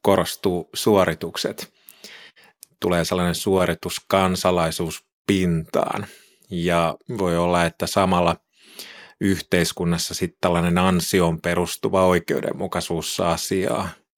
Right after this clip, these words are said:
Elikkä sellainen tarpeeseen perustuva oikeudenmukaisuus jää vähän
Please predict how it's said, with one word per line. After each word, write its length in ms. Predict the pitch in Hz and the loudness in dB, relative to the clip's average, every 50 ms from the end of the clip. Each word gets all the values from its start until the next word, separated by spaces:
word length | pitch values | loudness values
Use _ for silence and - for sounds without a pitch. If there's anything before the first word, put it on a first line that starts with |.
| _ _ _ _ - | _ _ _ _ -10
Elikkä 440 | - 80 80 85 82 - - - 87 | -6 -4 -4 -4 -4 -6 -6 -6 -6
sellainen 500 | - - - - - - - 90 87 - - _ _ _ _ _ - - - - - _ _ _ | -4 -4 -4 -2 0 0 0 -2 -4 -6 -8 _ _ _ _ _ -16 -14 -14 -14 -16 _ _ _
tarpeeseen 760 | - 104 98 92 92 - - 92 85 85 - 101 90 85 80 - | 4 4 6 6 4 4 2 2 2 2 2 2 2 0 0 0
perustuva 640 | - 90 85 87 87 - - - - - - 87 87 - _ _ - | 0 2 2 2 0 -2 -4 -4 -4 0 0 0 -2 -2 _ _ -4
oikeudenmukaisuus 1000 | 92 90 90 85 - 95 95 92 90 87 85 - 87 85 - 85 80 - - | -2 -2 0 0 0 0 0 0 -2 -2 -2 -2 -2 -2 -2 -4 -6 -4 -2
jää 200 | - 87 85 85 | 0 0 0 2
vähän 260 | 82 87 85 87 90 | 0 -2 -2 -4 -6